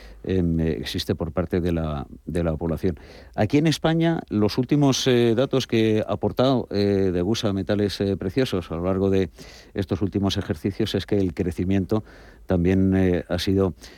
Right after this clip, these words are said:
eh, importante. En particular, creo que durante la, la, eh, pandemia,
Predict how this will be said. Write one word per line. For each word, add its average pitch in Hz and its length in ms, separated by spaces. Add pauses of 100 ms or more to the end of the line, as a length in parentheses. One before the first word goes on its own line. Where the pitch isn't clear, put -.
(120)
eh, 87 520
importante. 98 680
En 76 120
particular, 90 500
creo 98 280 (380)
que 87 100
durante 87 380
la, 82 460
la, 80 380 (300)
eh, 71 560
pandemia, 90 520